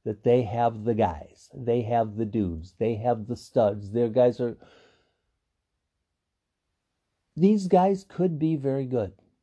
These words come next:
There have been classes that were considered really good that didn't turn out that way. It's all going to depend upon how they develop,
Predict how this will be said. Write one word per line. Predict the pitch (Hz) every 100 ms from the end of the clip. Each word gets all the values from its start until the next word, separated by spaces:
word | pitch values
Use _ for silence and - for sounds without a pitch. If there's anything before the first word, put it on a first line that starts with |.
| _ _ _ _ _ _ _ _ _ _ _ _ _ 123
There | 107 104
have | 104
been | 110 113
classes | 110 123 135 135 - 147 135 -
that | 135 -
were | 131 127
considered | 123 - 131 - 156 139 156
really | 123 117 143 160
good | 151 151 170 175 165 - _ _ _ _ _ -
that | 151
didn't | 147 143
turn | 139 143 143
out | 135 -
that | 101 -
way. | - - _ _ _ _ _ _ _ _ _ _ _
It's | 117 110 -
all | 107 113
going | 113 120
to | 113
depend | 113 117 120 120
upon | 123 113 117
how | 107 120
they | 117 110
develop, | 110 139 151 160 160